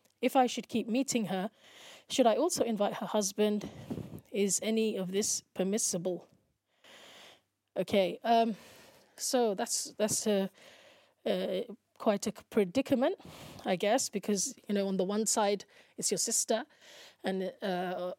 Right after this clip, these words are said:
on the other hand, you know, uh, she's obviously in a relationship that the Sharia deems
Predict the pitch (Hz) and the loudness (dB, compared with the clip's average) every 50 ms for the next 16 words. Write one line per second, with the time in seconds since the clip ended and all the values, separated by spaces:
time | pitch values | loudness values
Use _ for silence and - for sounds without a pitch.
0 | _ _ - 208 196 190 175 185 196 214 220 214 185 202 220 208 202 202 180 - | _ _ -8 -6 -4 -2 0 2 2 2 2 0 0 0 0 0 -2 -2 -4 -8
1 | - - _ - 226 190 190 185 180 175 170 - - _ _ _ - - - - | -12 -16 _ -6 -4 -2 0 0 0 -2 -4 -8 -16 _ _ _ -20 -20 -20 -20
2 | _ _ - 196 185 190 175 175 180 - _ _ _ - - - - - 190 180 | _ _ -8 -4 -4 -2 -2 -4 -6 -8 _ _ _ -14 -10 -8 -6 -4 -2 -2
3 | 196 180 175 190 185 - - 202 196 190 180 - - - - - - - _ _ | -2 -2 -2 -2 -2 -2 0 0 0 0 -2 -4 -10 -20 -20 -20 -20 -20 _ _
4 | _ - 185 185 190 185 180 185 185 196 196 - - 202 - - 220 214 - - | _ -6 -4 -2 -2 -2 0 0 0 -2 -2 -2 -4 -6 -4 -2 -2 -2 -2 -4
5 | 190 185 214 208 - 185 170 - - 202 202 190 185 196 233 - _ _ - 196 | -4 -4 -4 -6 -8 -6 -4 -2 0 0 0 0 0 -2 -6 -8 _ _ -8 -4
6 | 196 208 196 190 190 202 180 - - - - | 0 0 0 0 0 0 -2 -2 -2 -2 -4